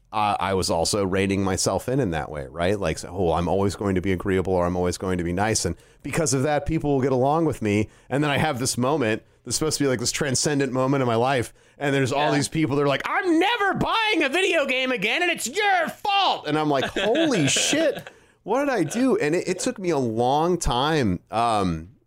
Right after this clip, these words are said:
Speaker 1: to unpack that experience. But yeah, being,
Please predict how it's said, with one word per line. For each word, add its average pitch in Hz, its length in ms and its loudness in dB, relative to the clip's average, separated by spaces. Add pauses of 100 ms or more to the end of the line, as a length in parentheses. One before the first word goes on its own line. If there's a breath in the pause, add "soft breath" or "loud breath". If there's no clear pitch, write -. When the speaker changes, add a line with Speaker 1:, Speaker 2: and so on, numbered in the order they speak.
(160)
Speaker 1:
to - 220 -2
unpack 113 520 0
that 98 220 2
experience. 113 680 0 (120)
But 101 380 0 (320 soft breath)
yeah, 127 320 0
being, 123 420 0